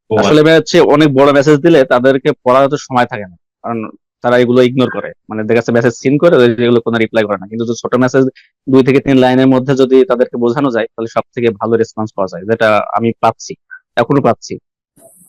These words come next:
Speaker 1: এটা খুবই গুরুত্বপূর্ণ একটা তথ্য আপনি আমাদের, আহ, আপনি আমাদের দিলেন। তো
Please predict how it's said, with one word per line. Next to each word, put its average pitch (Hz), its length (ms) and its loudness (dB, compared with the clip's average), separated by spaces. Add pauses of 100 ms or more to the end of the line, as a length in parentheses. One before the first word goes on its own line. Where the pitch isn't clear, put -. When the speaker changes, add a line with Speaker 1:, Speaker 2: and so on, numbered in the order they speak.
(960)
Speaker 1:
এটা 101 240 -10
খুবই 120 160 2
গুরুত্বপূর্ণ 117 480 2
একটা 104 160 -2
তথ্য 113 180 -2
আপনি 107 300 -2
আমাদের, 101 260 0 (160)
আহ, 90 360 -12
আপনি - 240 -4
আমাদের 98 260 0
দিলেন। 104 280 0 (720)
তো 113 380 2